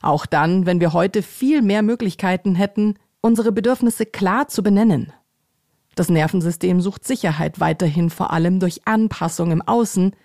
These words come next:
statt durch die eigene innere Sicherheit. Die gute Nachricht: Grenzen setzen ist keine starre Charaktereigenschaft, sondern eine Fähigkeit, die sich trainieren lässt,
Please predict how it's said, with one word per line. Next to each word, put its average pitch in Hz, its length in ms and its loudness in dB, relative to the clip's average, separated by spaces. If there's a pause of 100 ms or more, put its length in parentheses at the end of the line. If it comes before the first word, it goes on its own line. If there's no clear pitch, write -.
(360)
statt - 540 -4
durch 185 180 -2
die - 120 -6
eigene 175 420 0
innere 196 380 0
Sicherheit. - 680 -6 (2250)
Die 262 60 0
gute 247 280 -2
Nachricht: - 560 -6 (480)
Grenzen 240 440 0
setzen 196 360 -2
ist 180 220 -4
keine 185 320 0
starre 185 460 -2
Charaktereigenschaft, 180 1120 -2 (220)
sondern 214 320 0
eine 190 240 -2
Fähigkeit, 208 840 -4 (200)
die 196 120 2
sich 180 360 -4
trainieren 170 420 2
lässt, - 460 -6